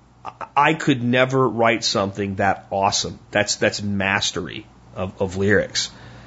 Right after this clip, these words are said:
and, and understood something at a higher level. And I think that's, that's an important thing with music, 'cause musicians are artists,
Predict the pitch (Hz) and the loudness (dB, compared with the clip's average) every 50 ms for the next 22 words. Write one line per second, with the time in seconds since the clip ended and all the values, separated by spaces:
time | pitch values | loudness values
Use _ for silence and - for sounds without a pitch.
0 | - - - 98 - 110 113 - 113 131 139 139 135 - - - 139 131 123 123 | -6 -2 0 0 2 2 0 0 2 2 2 2 2 0 0 2 2 2 2 2
1 | - 123 107 113 104 95 95 98 110 98 95 92 95 95 98 - 110 131 135 - | 0 0 2 2 2 2 2 2 0 0 0 0 0 -2 -4 -2 -2 -2 -2 0
2 | 185 180 185 - 180 165 156 151 - - - - - - - - - 175 185 190 | -2 -2 0 2 2 2 2 0 -2 -8 -10 -12 -20 -20 -10 -2 0 0 2 2
3 | 233 233 208 175 151 175 175 151 147 139 139 139 135 131 117 117 - 135 143 139 | 4 2 2 2 2 2 2 2 2 2 0 0 2 2 0 0 2 2 2 2
4 | 120 110 - 131 113 - - - - - - 131 135 135 123 135 165 196 - - | 2 0 -2 -2 -2 -4 -6 -14 -18 -10 -2 2 2 2 4 2 0 0 0 -2
5 | 175 147 120 98 - - - 120 120 101 - - - - - - | -2 -2 -2 -4 -6 -6 -4 -2 -2 -2 -4 -6 -8 -8 -10 -12